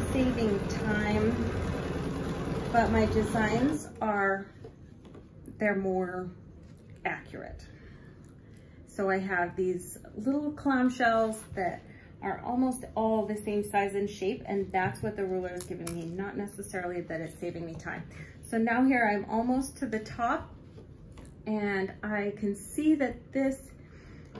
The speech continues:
is going to give me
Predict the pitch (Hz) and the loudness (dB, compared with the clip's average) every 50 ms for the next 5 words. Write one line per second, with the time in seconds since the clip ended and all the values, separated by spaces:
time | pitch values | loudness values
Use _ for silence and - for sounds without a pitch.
0 | - - - - 220 220 220 220 220 - - - 220 226 214 214 226 220 - - | -14 -12 -2 4 6 6 6 6 4 2 2 4 4 6 6 6 6 4 4 2
1 | - 240 226 208 202 196 196 208 202 214 - - - - - - - - - - | 4 4 6 8 8 6 6 4 4 2 0 -2 -2 -2 -2 -2 -2 -2 -2 -2
2 | - - - - - - - - - - - - - - - - - - - - | -2 -2 -2 -2 -2 -2 -2 -2 -2 -2 -2 -2 0 -2 -2 0 0 -2 -2 -2
3 | - - - - - - - - - - - - 262 254 254 - 233 240 233 220 | -2 -2 -2 -2 -2 -2 -2 -2 -2 -2 2 4 4 4 4 4 4 6 6 6
4 | 208 202 196 | 6 6 4